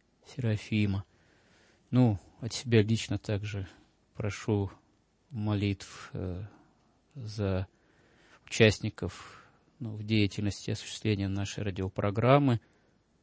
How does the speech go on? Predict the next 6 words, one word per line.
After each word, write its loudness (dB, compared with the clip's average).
"Благовещение". 2
Вот, -12
помимо -4
радиостанции -4
"Радонеж", -4
э, -16